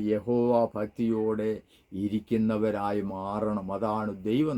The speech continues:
നമ്മളെക്കുറിച്ച് ആഗ്രഹിക്കുന്നത്. ഹല്ലേലൂയ. നമുക്ക് ലൂക്കായുടെ സുവിശേഷത്തിലേക്ക് വരാം. ആറാം അധ്യായം, ഏ, അതിൻ്റെ, ഏ, സ്തോത്രമില്ല, ഇരുപത്, ഇരുപത്തൊന്ന്, ഇരുപത്തിരണ്ട് വാക്യങ്ങളെ, ഏ,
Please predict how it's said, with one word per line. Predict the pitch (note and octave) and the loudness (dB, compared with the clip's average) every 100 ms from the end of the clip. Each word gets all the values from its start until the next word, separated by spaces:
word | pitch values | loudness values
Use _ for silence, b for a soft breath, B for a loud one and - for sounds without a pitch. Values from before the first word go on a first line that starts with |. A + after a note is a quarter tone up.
| G2+ | -4
നമ്മളെക്കുറിച്ച് | F#2 G2 G2 - G2+ G2 - G#2 G#2 G2+ - b b b - E2 F#2+ | -4 -6 -6 -6 -6 -6 -6 -4 -4 -6 -14 b b b -14 -10 -8
ആഗ്രഹിക്കുന്നത്. | G2+ G2 G2 F2+ F#2+ - F#2+ F#2 F#2+ F2+ - _ _ - | -8 -4 -4 -4 -8 -8 -8 -6 -6 -6 -8 _ _ -6
ഹല്ലേലൂയ. | G#2+ A2 A2 A2+ A2+ A2 G#2+ - _ b b b C3 | -2 2 2 2 2 0 -2 -8 _ b b b -2
നമുക്ക് | F3 F3+ F#3+ F3+ | 0 4 6 6
ലൂക്കായുടെ | D#3+ D#3 D#3+ E3 F3 F3+ | 4 4 4 4 4 2
സുവിശേഷത്തിലേക്ക് | - C#3+ - D3 - C3 C3 B2 A2 F#2 | -2 -4 2 0 0 -4 -2 -2 -2 -6
വരാം. | G#2+ G#2+ G#2 | -6 -6 -4
ആറാം | A2 A2 A2 | -2 -2 -2
അധ്യായം, | F#2 G#2 G#2+ G#2+ F2+ D#2 B B B B B _ G2+ | -2 -4 0 0 -2 -6 B B B B B _ -2
ഏ, | G2+ G#2 G2+ G2+ G#2 G#2 | 0 0 0 -2 -2 0
അതിൻ്റെ, | G#2 A2 G#2+ G2+ F2 D#2 - - - - - F#2+ | 2 2 4 2 0 -8 -14 -20 -20 -20 -8 -4
ഏ, | G2+ G2+ G2+ G2+ | -2 -2 -2 -4
സ്തോത്രമില്ല, | - G#2+ G#2 A2 G#2+ A#2 C#3+ | -4 -4 -2 0 2 2 2
ഇരുപത്, | F#3+ F3+ E3+ E3+ E3+ | 2 2 4 6 6
ഇരുപത്തൊന്ന്, | C#3+ D3 D3 D3 C3+ | 4 2 2 0 0
ഇരുപത്തിരണ്ട് | C3 C3+ C3 B2+ B2 A2+ | -2 -2 -2 0 0 0
വാക്യങ്ങളെ, | A2 A2 A2+ G#2 E2+ D#2 - - - - - | -2 -2 -2 -2 -2 -6 -14 -20 -20 -20 -18
ഏ, | - | -8